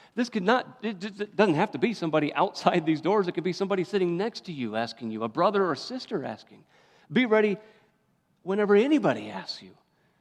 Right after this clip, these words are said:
This can be yourself crying out, like, "Why should I have hope?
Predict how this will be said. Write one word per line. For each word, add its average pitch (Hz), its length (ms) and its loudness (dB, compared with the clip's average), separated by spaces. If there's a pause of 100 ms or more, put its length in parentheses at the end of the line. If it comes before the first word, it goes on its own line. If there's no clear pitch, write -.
(160)
This 247 200 -4
can 240 160 0
be 220 300 0 (100)
yourself 226 800 0
crying 120 400 2
out, 104 180 -2
like, 117 140 -2 (240)
"Why 220 400 0
should 196 220 -6
I 147 80 -2
have 127 160 -6
hope? 120 340 -12